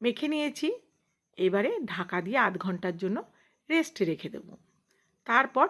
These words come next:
তৈরি করব। আধ ঘন্টা হয়ে গেছে, এবারে আমি ভাজবো। তাহলে দেখা যাক কিভাবে ভাজছি আমি। আমি কিন্তু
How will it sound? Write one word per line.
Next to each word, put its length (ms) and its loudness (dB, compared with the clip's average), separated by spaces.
তৈরি 300 4
করব। 180 -12
আধ 180 -6
ঘন্টা 280 -6
হয়ে 240 0
গেছে, 320 0
এবারে 320 0
আমি 240 -2
ভাজবো। 480 -6
তাহলে 280 -2
দেখা 280 2
যাক 200 2
কিভাবে 360 0
ভাজছি 480 -2
আমি। 180 -2
আমি 200 0
কিন্তু 320 0